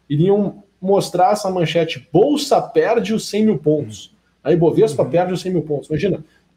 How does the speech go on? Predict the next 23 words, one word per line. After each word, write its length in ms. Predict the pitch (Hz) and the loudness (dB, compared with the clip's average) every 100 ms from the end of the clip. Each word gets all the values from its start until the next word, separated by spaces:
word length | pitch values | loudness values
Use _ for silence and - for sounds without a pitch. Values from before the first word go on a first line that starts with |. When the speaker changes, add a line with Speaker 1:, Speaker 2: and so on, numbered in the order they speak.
| - | 0
Speaker 1:
to-, 300 | - - - _ _ _ 147 | 2 2 -10 _ _ _ -2
né, 160 | 180 | 0
isso 180 | 202 - | 0 -2
seria 600 | - 160 202 220 180 143 156 | -4 0 2 2 2 0 0
manchete, 760 | 170 170 151 165 196 220 - | 0 0 0 0 2 0 -4
eh, 640 | 240 226 185 160 143 147 147 | -2 0 2 2 2 0 0
em 140 | 165 | -2
todos 300 | 160 190 214 | 0 0 -2
os 120 | 190 160 | -4 0
jornais, 480 | 165 151 180 208 | 0 0 -2 -4
che-, 440 | - - - 180 147 | -6 -14 -12 -10 -8
seria 160 | 185 | -8
uma 100 | 185 | -8
informação 640 | 185 185 175 160 190 185 - _ _ _ | -8 -4 -4 -4 -2 -2 -4 _ _ _
que 100 | 175 | -2
iria 160 | 175 190 | 0 0
pra 200 | 185 151 | 0 2
grande 420 | 151 214 233 185 | 2 2 0 -2
massa, 540 | 151 180 214 - 226 _ _ - | 0 0 -4 -4 -8 _ _ -2
né, 200 | 170 208 | -2 0
e 140 | 208 | -2
isso 180 | 226 - | -4 -2
traria 380 | 226 220 226 | 0 2 2